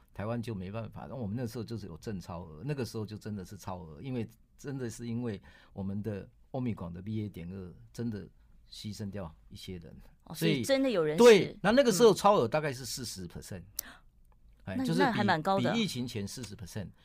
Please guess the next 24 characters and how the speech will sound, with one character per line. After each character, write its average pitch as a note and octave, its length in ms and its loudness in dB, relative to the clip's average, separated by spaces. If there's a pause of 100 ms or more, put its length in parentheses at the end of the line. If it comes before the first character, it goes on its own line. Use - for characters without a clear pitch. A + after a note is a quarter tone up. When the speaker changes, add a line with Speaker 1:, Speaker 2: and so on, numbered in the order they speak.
Speaker 2:
嗯。 F#3+ 160 -4
Speaker 1:
所 - 160 2
以 F#3 100 6
降 E3+ 300 2
到 D#3 180 6
我 A2 80 2
们 G2+ 160 -2
的 A2+ 160 -2
八 C3+ 300 0
九 F#2+ 260 -8
月 A#2 160 -2
这 A2+ 120 -8
个 G2+ 120 -8
B A#2+ 240 -6
A A#2+ 60 -4
点 F#2+ 240 -8
五 F2 140 -10
的 E2 100 -12
时 D#2 160 -14
候， G2 100 -8
大 C3 140 -8
概 C#3 140 -8
降 A#2 240 -4
到 A2 200 -2